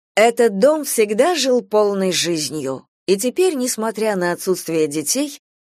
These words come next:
душа не покинула его, равно как и ароматы натёртого паркета и горящих поленьев. На слегка поблекших стенах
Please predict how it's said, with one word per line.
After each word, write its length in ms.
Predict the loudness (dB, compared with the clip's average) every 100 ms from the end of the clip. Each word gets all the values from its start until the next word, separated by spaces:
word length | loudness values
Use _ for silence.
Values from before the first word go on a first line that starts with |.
| _
душа 440 | -2 0 2 0
не 120 | 0 0
покинула 600 | -2 -2 -2 0 2 4
его, 640 | 2 -2 0 0 0 -2
равно 460 | -2 0 0 0 -2
как 220 | -2 -2
и 60 | 0
ароматы 540 | 2 2 0 -2 -4
натёртого 600 | -6 -2 -2 -2 -4 -6
паркета 560 | -4 -4 -2 -2 -2 -2
и 100 | -2
горящих 600 | 0 -2 -2 -2 -6 -4
поленьев. 720 | -2 0 0 -2 -10 -14 -18 _ _ _ _ _ _ _
На 140 | -2
слегка 460 | 0 2 0 2 0
поблекших 760 | 2 0 4 2 2 -2 -2
стенах 580 | -4 -2 -2 0 -4 -6